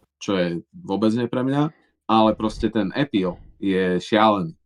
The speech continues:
lebo vyzerá to šialené, je tam taký ambientný chorál tam hrá a celé je to také ťaživé, temné,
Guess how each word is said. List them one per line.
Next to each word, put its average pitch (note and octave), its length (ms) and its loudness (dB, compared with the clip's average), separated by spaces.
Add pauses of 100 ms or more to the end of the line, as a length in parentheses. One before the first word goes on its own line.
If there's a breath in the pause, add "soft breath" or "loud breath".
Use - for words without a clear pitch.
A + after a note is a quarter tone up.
(200)
lebo F#2 480 -2
vyzerá A2 480 2
to A#2+ 80 -8
šialené, B2 560 0 (400)
je G2+ 160 2
tam G2 160 0
taký G#2+ 240 0
ambientný A2 640 4
chorál A2 320 4
tam A2+ 240 0
hrá A#2 320 0
a G2+ 80 -6
celé G#2 400 -2
je G2 80 -8
to - 0 -
také F#2 320 -6
ťaživé, G#2 640 0 (400)
temné, G#2 720 -2